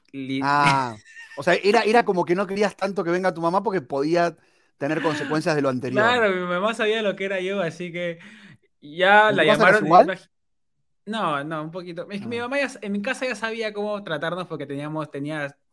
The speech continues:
Speaker 1: ocho más, así que sabía
Speaker 2: Sí, sí, sí,
Speaker 1: más
Speaker 2: ya
Speaker 1: o
Speaker 2: sabía.
Speaker 1: menos. Pero, pero en ese momento sí me, y da-, desde ahí medio que ya, pues,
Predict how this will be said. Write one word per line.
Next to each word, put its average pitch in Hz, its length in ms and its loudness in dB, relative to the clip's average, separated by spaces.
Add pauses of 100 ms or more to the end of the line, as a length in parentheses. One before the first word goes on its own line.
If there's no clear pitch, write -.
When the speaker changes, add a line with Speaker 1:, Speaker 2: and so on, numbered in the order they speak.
(120)
Speaker 1:
ocho 151 380 -8
más, 135 280 -4
así 135 260 -14
que 135 120 -12
sabía 127 500 -12
Speaker 2:
Sí, 120 220 -8
sí, 104 160 -10
sí, 104 60 -14
Speaker 1:
más - 100 -8
Speaker 2:
ya - 80 -10
Speaker 1:
o 135 40 -10
Speaker 2:
sabía. - 0 -
Speaker 1:
menos. 131 380 -12 (1120)
Pero, 123 840 0 (240)
pero 123 240 -2
en 135 80 -2
ese 151 200 -6
momento 139 380 -4
sí 139 200 -6
me, 127 380 -6 (580)
y 156 200 4
da-, 170 220 6
desde 160 280 2
ahí 185 200 4
medio 208 360 2
que 170 200 0
ya, 165 300 2
pues, 156 520 -2